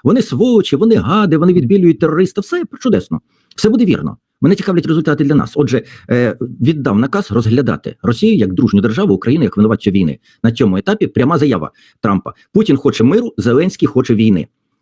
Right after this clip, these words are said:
Зеленський хоче вічно сидіти у владі і вічно красти. Війни, не війни, мені здається, йому це десь далеко. А Путін хоче миру, це найбільша дурість, найбільший цинізм. Але це організовано саме такими речами. Тому перший момент —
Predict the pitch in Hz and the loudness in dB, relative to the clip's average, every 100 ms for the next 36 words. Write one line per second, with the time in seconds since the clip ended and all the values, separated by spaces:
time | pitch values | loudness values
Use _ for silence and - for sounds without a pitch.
0 | _ _ _ - 98 180 226 220 147 - | _ _ _ -4 0 2 2 -2 -8 -4
1 | - 165 120 92 143 151 107 110 101 107 | 0 0 0 0 0 0 0 0 0 0
2 | 101 101 160 110 95 117 104 - 65 - | 2 2 2 2 0 0 -2 -2 -6 -8
3 | - - _ _ _ _ - 147 185 180 | -14 -16 _ _ _ _ 0 2 2 2
4 | 139 156 139 120 104 127 - 117 113 98 | 2 2 2 2 2 0 2 0 2 -2
5 | - 87 107 76 - - _ _ - 113 | -2 0 2 0 -6 -16 _ _ -6 0
6 | 240 139 117 135 160 113 - 160 165 123 | 2 2 0 0 -2 -2 0 0 2 0
7 | 110 107 165 208 101 104 139 123 - 110 | 0 0 2 2 0 0 0 -2 -2 0
8 | 92 69 - - - - 117 117 - 85 | 0 -2 -10 -14 -8 0 2 0 -4 -6
9 | - - 90 87 107 156 135 92 90 - | -6 -4 -2 0 0 0 -2 -2 -2 0
10 | 101 104 - 73 - - _ _ _ _ | 0 0 -2 -6 -8 -12 _ _ _ _
11 | - 135 117 120 185 - 208 202 208 202 | 0 2 2 -2 -4 0 0 2 2 0